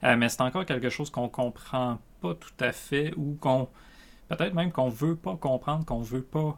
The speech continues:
<laughs> euh, qu'on veut pas admettre, euh, qu'il y a de l'importance dans notre marketing sur le web. Euh, je, j'essaie de m'habituer parce qu'habituellement, je regarde Jean-François, la caméra de Jean-François, en fait, dans mon écran pour pouvoir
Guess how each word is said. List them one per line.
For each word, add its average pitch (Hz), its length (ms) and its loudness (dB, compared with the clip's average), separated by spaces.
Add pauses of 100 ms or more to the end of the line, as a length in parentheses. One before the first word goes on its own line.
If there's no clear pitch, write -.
<laughs> - 80 -10
euh, 143 60 2 (400)
qu'on 147 160 6
veut 143 200 4
pas 170 220 4
admettre, 127 460 0 (500)
euh, 110 140 4
qu'il 123 160 4
y - 20 4
a - 20 -4
de 117 80 2
l'importance 127 540 2
dans 117 80 2
notre 117 220 -4
marketing 139 540 -4
sur 147 320 -4
le 123 100 -6
web. 175 240 -8 (500)
Euh, 120 200 8
je, 139 580 4
j'essaie 147 400 2
de 233 60 4
m'habituer 160 400 2
parce - 180 -2
qu'habituellement, 180 400 2
je 160 80 0
regarde 151 460 4
Jean-François, 139 800 2
la 131 120 2
caméra 135 220 0
de 156 60 -2
Jean-François, 131 440 -2
en 143 60 -2
fait, - 180 -4
dans 135 100 2
mon 120 160 0
écran 147 260 -2
pour - 180 -8
pouvoir 127 420 2